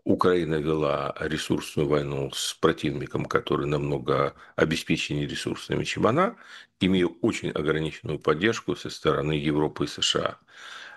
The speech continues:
А в конце концов, Европа разорвала красные линии,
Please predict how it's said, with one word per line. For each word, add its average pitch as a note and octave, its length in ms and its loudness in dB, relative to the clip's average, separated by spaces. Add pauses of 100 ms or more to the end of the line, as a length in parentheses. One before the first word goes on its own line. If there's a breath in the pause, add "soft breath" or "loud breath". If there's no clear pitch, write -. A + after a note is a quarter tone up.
А - 80 2
в - 80 -2
конце G2+ 260 4
концов, G2 520 2
Европа D2+ 1700 0
разорвала D#2 720 -2
красные F2 460 0
линии, D#3 420 -2